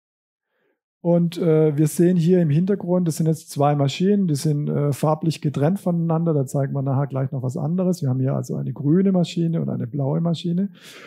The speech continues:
Und hier auf der grünen Maschine sehen wir dieses Testdokument. Das ist auch ein, äh, makro-enabled Word-Dokument. Und, ähm, jetzt schauen wir uns mal diesen Alternate Data Stream von diesem File an.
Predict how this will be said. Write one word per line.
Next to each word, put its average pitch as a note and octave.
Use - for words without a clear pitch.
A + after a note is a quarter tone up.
Und D3+
hier G3
auf F#3
der F3+
grünen A3+
Maschine G3+
sehen F3
wir E3+
dieses D3+
Testdokument. F#3+
Das C3
ist C#3+
auch C#3+
ein, C3+
äh, C3
makro-enabled D#3+
Word-Dokument. F#3
Und, E3
ähm, D#3
jetzt D#3
schauen D#3+
wir F#3
uns F3+
mal D#3+
diesen D#3+
Alternate D#3
Data D#3+
Stream D#3
von D3
diesem C3+
File D3
an. D3